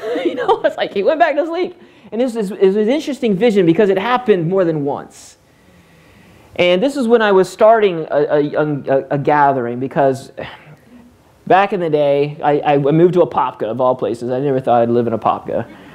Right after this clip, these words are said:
You know, I grew up in Pine Hills, if you didn't know, uh, Pine Hills, and I didn't realize I lived in the hood, but I lived in the hood. Moved to Apopka, and in Apopka, I was a little nervous about Apopka 'cause I heard there's a lot of crazy stuff going on. They don't, may not accept Asians very welcome. <laughs> And so I'm like,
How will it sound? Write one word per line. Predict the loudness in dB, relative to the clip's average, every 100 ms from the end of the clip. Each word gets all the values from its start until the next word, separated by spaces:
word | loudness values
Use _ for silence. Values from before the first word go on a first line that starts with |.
| -20 -16 -6
You | 0
know, | 2 2
I | 2
grew | 2 2
up | 2
in | -4
Pine | -4 -6 -6
Hills, | -6 -6 -6 -8 -14 -20
if | -18 -12
you |
didn't | -10 -8
know, | -4
uh, | 0 0 0
Pine | 0 0
Hills, | 4 4 4 2
and | -2
I | 0
didn't | 2
realize | 2 2 2
I | 0
lived | 0 0
in | -2
the | 0
hood, | 0 0
but | 0
I |
lived | -2 -2
in | -2
the | -2
hood. | -2 -4 -6 -12 -20 -20 -20 -18 -18 -18 -12 2
Moved | 4 4 4
to | 2
Apopka, | 2 0 2 0
and | 0
in | -2
Apopka, | 2 2
I |
was | 2 2
a |
little | 2 4
nervous | 2 2
about | 2 2
Apopka | 2 0 0 -6
'cause | -6
I | -4
heard | -2 -2
there's | -2
a |
lot | 0 2
of | 0
crazy | 0 -2 -4
stuff | -2 -2 0
going | -2
on. | 0 0
They | 2
don't, | 2 0
may | -2 0
not | 2 2
accept | 0 -2 -2 -2
Asians | -4 -2 -4 -2
very | -2 0
welcome. | -2 -4 -6
<laughs> | -8 -4 0 0 0 -2 -4 -2 -2
And | -2 0
so | -2
I'm | -2
like, | -8